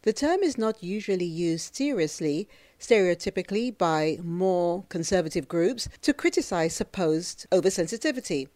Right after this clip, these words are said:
However, it might surprise you to know that it entered common use due to the American left using the term as self-critical satire. In nineteen seventy,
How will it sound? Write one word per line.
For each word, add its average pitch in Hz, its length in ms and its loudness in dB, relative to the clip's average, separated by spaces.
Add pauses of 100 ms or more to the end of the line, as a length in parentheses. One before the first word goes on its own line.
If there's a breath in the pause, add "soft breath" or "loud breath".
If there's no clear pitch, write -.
(140)
However, 277 480 4
it - 160 0
might 233 360 -2
surprise 294 480 -2
you 277 100 0
to 254 160 -4
know 220 380 2
that 190 200 2
it 196 160 -4
entered 233 400 -2
common 247 360 -2
use 202 380 -2
due 220 340 -6
to - 120 -6
the 175 140 0
American 190 720 0
left - 360 -2 (300 loud breath)
using 196 320 0
the 180 100 -2
term 185 480 0
as 190 200 -4
self-critical 202 1080 0
satire. 175 580 0 (520 loud breath)
In 247 140 4
nineteen 285 360 0
seventy, 262 760 0